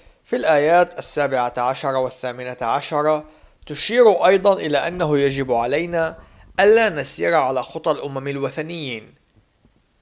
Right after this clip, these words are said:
اقتباس: "ببطل ذهنهم، إذ هم مظلمو الفكر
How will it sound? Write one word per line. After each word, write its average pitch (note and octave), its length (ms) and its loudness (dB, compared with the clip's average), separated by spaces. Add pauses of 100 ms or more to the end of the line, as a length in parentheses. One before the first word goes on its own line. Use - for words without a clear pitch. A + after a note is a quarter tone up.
اقتباس: C#3+ 800 -4 (420)
"ببطل D#3 580 -4
ذهنهم، D#3 720 -6 (200)
إذ C#3+ 240 -4
هم F#3+ 360 -2
مظلمو C#3 500 -4
الفكر D#3+ 560 -6